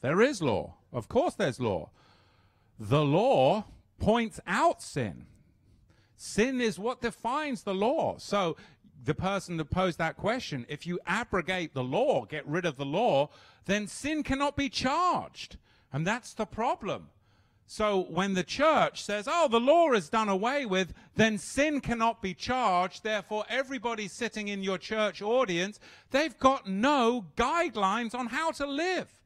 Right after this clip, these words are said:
And that was my problem. I needed guidelines because that's why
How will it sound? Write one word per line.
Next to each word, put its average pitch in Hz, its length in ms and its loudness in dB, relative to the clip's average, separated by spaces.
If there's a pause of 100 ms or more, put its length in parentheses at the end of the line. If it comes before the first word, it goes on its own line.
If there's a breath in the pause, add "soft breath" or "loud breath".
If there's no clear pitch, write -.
(460 soft breath)
And 214 100 -2
that 294 160 -2
was 320 160 -8
my 277 260 -4
problem. 277 680 -4 (680 soft breath)
I 311 280 0
needed 277 460 -2
guidelines 233 960 0
because 240 360 -2
that's 269 300 -4
why 233 720 4